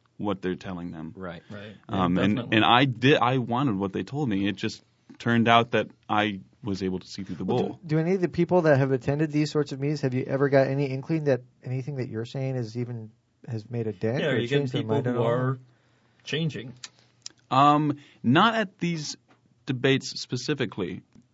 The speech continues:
Speaker 1: And I guess I wouldn't be able to know, and, you know, unless they came up and said something.
Speaker 3: Right,
Speaker 1: But
Speaker 3: of
Speaker 1: there,
Speaker 3: course.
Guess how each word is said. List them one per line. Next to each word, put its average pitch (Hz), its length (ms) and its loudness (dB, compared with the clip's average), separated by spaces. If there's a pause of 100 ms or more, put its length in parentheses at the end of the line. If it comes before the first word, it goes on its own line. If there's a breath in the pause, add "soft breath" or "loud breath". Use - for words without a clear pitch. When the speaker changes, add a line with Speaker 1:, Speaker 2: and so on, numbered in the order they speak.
Speaker 1:
And 113 180 0
I 120 120 6
guess 139 200 2
I 131 80 4
wouldn't 120 300 2
be 110 140 -2
able 101 160 -2
to 101 120 -6
know, 98 440 0
and, 101 140 -2
you 101 60 -2
know, 98 100 0
unless 98 220 -4
they 95 140 -8
came 98 160 -4
up 95 100 -10
and 92 100 -8
said 104 280 -6
something. 92 240 -4
Speaker 3:
Right, 110 80 -2
Speaker 1:
But 110 160 2
Speaker 3:
of 113 80 -2
Speaker 1:
there, 131 180 4
Speaker 3:
course. - 160 -16